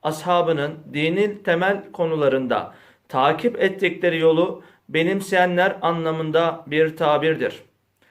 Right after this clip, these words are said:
Ehli bidat ne demektir? Ehli bidat ise asr-ı saadetten sonra ortaya çıkmış, şer'i bir delile dayanmayan bazı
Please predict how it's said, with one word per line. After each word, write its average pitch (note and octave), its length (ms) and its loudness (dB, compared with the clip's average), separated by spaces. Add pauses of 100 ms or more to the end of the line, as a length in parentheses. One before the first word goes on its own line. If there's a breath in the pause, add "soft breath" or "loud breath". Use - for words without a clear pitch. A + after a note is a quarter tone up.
(320 soft breath)
Ehli A3+ 360 2
bidat A#3 420 2
ne D3+ 140 2
demektir? C3+ 580 0 (420 soft breath)
Ehli G#3 360 0
bidat A#3 300 2
ise D#3+ 520 -2
asr-ı F#3+ 340 0
saadetten G3 760 0
sonra C3 540 2 (320 soft breath)
ortaya F3 500 4
çıkmış, C#3 640 -2 (220 soft breath)
şer'i G3 680 2
bir G#3 240 4
delile F#3 400 0
dayanmayan F3+ 680 2 (380 soft breath)
bazı G3 720 2